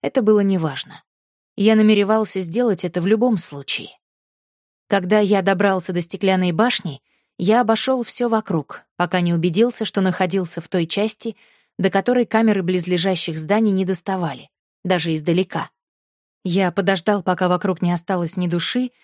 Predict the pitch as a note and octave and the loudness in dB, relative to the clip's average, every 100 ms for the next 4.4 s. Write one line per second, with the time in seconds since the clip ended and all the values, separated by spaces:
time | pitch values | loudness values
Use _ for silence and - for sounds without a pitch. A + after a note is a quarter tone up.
0 | _ _ E3+ F#3+ F#3 F3+ F3+ F3+ - F3+ | _ _ -4 0 2 2 2 -2 -4 -4
1 | F3 F3 F3 F3+ E3+ F3+ D3 _ _ _ | 0 0 0 -4 -2 -4 -4 _ _ _
2 | _ F#3 B3+ B3+ A#3 G#3+ - C4+ B3+ G#3+ | _ 0 0 2 -2 -2 0 0 2 2
3 | G3+ A#3+ A3 G3+ - F#3+ F3+ F3+ F3 E3+ | 2 0 2 0 0 -2 0 0 0 0
4 | G3 A#3 G#3 F#3 | 2 2 2 -2